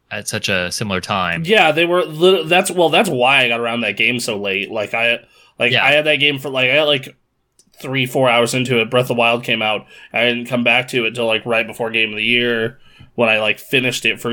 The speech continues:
Speaker 2: my Game of the Year push
Speaker 1: Mm-hmm.
Speaker 2: and went into that, those debates that year when I was at the Gamer Access being like, "So y'all motherfuckers are crazy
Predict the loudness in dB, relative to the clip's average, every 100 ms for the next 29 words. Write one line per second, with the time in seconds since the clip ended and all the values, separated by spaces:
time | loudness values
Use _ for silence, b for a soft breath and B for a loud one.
0 | -4 -2 -2 -2 -2 -2 -2 -2 0 0
1 | 2 -2 -6 -8 _ b b b b -2
2 | -2 0 0 0 -2 -2 -2 0 0 0
3 | 0 -2 -2 -4 0 0 -2 -4 -2 0
4 | -2 0 -2 -2 -2 -2 -2 -2 -2 0
5 | 0 0 -2 -4 -2 0 0 -2 -6 b
6 | b b b b b -12 -2 0 4 4
7 | 6 2 2 0 0 -4 -6 -6 -4 -4
8 | -6 -8 -8 -2 -2